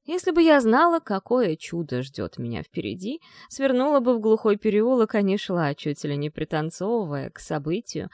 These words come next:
которое насильно вырвет из привычного мира. Итак, я вышагивала по заснеженной улице и наслаждалась мягкими огнями фонарей, в пятнах света которых вальсировали снежинки —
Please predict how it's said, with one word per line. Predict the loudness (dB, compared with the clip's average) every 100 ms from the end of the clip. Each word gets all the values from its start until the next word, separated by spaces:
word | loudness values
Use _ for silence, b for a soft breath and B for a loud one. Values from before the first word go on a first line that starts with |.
| B
которое | -12 -4 0 2 2
насильно | 2 -2 -4 -4 -4 -4
вырвет | -4 -4 -2 -6 -6
из | -10 -8
привычного | -8 -6 -8 -8 -8 -6
мира. | -6 -6 -8 -12 _ _ _ _ _ _ _ _
Итак, | -2 2 0 0
я | 2 2
вышагивала | 2 2 0 0 0 2 0
по | 2 2
заснеженной | 2 0 -2 -2 -2 -2 -2
улице | -2 -4 -6 -10 -12
и | -6 -4
наслаждалась | -2 2 2 4 4 4 0
мягкими | -2 -4 -2 0 2
огнями | 2 2 0 0
фонарей, | -2 -2 -2 0 0 -2
в | -2
пятнах | 0 0 -2 -4 -4
света | -2 -2 -2 -4
которых | -4 -2 -2 -2 -2
вальсировали | -2 -2 -2 -2 0 0 -2
снежинки — | -2 -4 -4 -4 -6 -8 -12